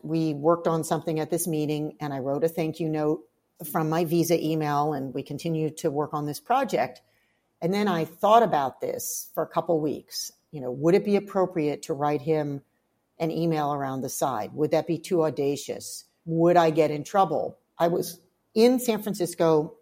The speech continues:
watching the internet, which had boomed and gone bust. You know, we'd already had the dot-com boom and bust, the first one, but was coming back again. And I thought,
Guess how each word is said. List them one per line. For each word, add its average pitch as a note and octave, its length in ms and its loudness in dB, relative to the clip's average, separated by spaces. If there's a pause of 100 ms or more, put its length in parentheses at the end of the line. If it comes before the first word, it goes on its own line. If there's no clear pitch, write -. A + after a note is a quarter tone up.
(280)
watching F3+ 1000 2
the E3+ 160 2
internet, E3 360 2
which D3 220 -2
had B2 240 -4
boomed F3 420 6
and D3+ 220 -4
gone D3+ 200 0
bust. D3 340 0
You C#3+ 40 -8
know, C3+ 80 -8
we'd C3+ 160 -4
already D3+ 200 2
had D3+ 120 -2
the C#3+ 60 -4
dot-com C#3+ 520 -2
boom D3+ 200 0
and C#3+ 140 -4
bust, C#3 320 -4
the - 40 -16
first E3 320 -2
one, C3+ 300 -8
but B2+ 220 -4
was C#3+ 140 -6
coming G3 300 -2
back D3 280 -2
again. C3 360 -4
And C#3 120 -8
I D#3+ 100 -6
thought, D#3 380 0